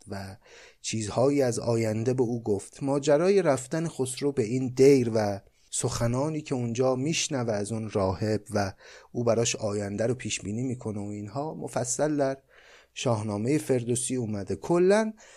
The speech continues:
اه، ما می‌بینیم وقتی که می‌خونیم خسرو و شیرین رو، هر جا که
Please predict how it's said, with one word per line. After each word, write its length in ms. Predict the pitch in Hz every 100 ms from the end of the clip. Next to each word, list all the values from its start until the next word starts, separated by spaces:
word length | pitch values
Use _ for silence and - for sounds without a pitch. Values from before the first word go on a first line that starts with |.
| - _ -
اه، 280 | 139 139 135
ما 400 | 151 185 196 220
می‌بینیم 440 | 208 185 151 131
وقتی 280 | 139 156 -
که 480 | - 147 135 131 127 127 -
می‌خونیم 720 | 170 - 143 123 120 110 - -
خسرو 360 | 120 113 127 123
و 20 |
شیرین 460 | 120 - 123 127 127
رو، 300 | 139 170 180
هر 240 | - 220 220
جا 280 | 185 180
که 400 | 156 - 143 131